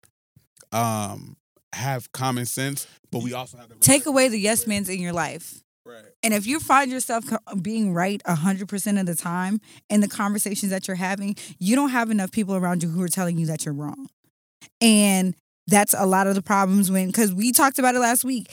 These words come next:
Speaker 2: Ki-, T I takes his king title very seriously in his household.
Speaker 1: Right.
Speaker 2: And so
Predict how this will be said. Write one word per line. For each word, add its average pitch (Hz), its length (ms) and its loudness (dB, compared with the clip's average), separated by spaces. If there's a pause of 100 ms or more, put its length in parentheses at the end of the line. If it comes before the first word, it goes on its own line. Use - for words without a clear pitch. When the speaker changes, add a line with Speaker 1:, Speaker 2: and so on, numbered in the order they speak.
(160)
Speaker 2:
Ki-, - 340 -4
T 330 200 2
I - 140 0
takes 339 220 4
his 269 160 2
king 294 280 4
title 240 300 4
very 240 300 4
seriously 220 460 2
in 190 80 2
his 185 140 2
household. 202 460 0 (340)
Speaker 1:
Right. - 100 -20 (140)
Speaker 2:
And 247 140 8
so 240 400 8